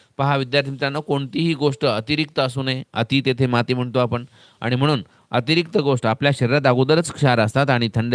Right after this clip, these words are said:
पेयातील सोडियम, पोटॅशियमचे हे क्षार जास्त झाल्यामुळे त्यांची घनता कमी करण्यासाठी शरीराला अधिक कार्य करावं लागतं. ओके, मग काय होतं?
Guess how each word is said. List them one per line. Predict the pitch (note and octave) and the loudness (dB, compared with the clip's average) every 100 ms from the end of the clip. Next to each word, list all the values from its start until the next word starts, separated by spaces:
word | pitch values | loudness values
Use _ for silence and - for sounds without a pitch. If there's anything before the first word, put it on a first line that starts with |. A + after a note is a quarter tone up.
| A2 | 0
पेयातील | A2+ B2+ D3+ D#3+ G#2 _ _ _ _ _ _ | 2 2 2 0 0 _ _ _ _ _ _
सोडियम, | B2 A#2 C3+ B2+ | -10 -6 -6 -4
पोटॅशियमचे | A#2 C3+ C#3 E3 D#3+ E3 | -6 -4 -4 -4 -8 -4
हे | D#3+ | -6
क्षार | D3 - B2+ F#2+ - _ - | -6 -4 -2 -4 -10 _ -12
जास्त | G2+ C#3+ D#3+ | -2 -2 -2
झाल्यामुळे | D3 C3 A#2 G#2+ G#2 A#2 F2 _ _ | -4 -4 -4 -4 -6 -6 -8 _ _
त्यांची | A2 A2+ A2+ | -6 -6 -6
घनता | G2+ A2 A2 D#3+ E3+ _ _ - | -8 -6 -2 -2 -2 _ _ -6
कमी | C3+ F#3+ | -4 -2
करण्यासाठी | D#3 B2 G#2+ G2+ E2+ A#2+ F#2+ _ _ - | -2 -2 -4 -6 -8 -8 -8 _ _ -8
शरीराला | A2+ A#2+ B2 C#3 - - | -4 0 0 -2 -6 -12
अधिक | G2+ C3+ D#3 A#2 | -4 -2 -2 -6
कार्य | F#2+ - A2+ B2+ A2 F2 _ _ | -10 -6 -4 -2 -4 -8 _ _
करावं | G#2+ G#2 G2+ G2 | -8 -6 -8 -10
लागतं. | F#2 - E2+ - _ _ _ _ _ - | -12 -14 -16 -18 _ _ _ _ _ -20
ओके, | G2 D3+ E3+ _ _ _ _ - | -12 -12 -12 _ _ _ _ -8
मग | D3+ | -4
काय | F3 E3+ E3 | -4 0 0
होतं? | D#3+ C#3+ D#3 D#3 D#3 | 0 -2 -2 -2 -4